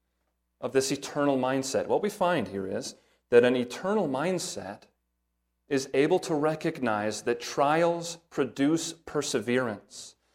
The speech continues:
leading to salvation. I've worded it that way deliberately. I hope to flesh that out for us here as we're continuing. Notice that something changes within verses eighteen and nineteen.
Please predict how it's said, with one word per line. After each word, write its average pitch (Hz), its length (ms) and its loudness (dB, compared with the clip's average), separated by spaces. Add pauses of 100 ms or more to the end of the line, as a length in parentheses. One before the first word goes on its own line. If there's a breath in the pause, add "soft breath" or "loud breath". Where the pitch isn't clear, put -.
(220)
leading 127 460 0
to - 140 -8
salvation. 107 680 -4 (960)
I've 104 120 -4
worded 131 360 6
it 120 100 0
that 123 180 0
way 120 280 4 (260)
deliberately. 113 540 0
I 98 80 -8
hope 120 220 -6
to 131 80 -16
flesh - 340 -2
that 110 120 2
out 117 240 -2
for 107 160 0
us 101 140 -4
here 104 160 -2
as 101 160 -6
we're 98 160 -6 (960)
continuing. 113 560 -4 (280)
Notice 226 360 6
that 165 140 -4
something 269 300 2
changes 143 720 -2 (540)
within 156 380 6
verses 139 340 4
eighteen 127 400 2
and 104 120 0
nineteen. 101 500 -6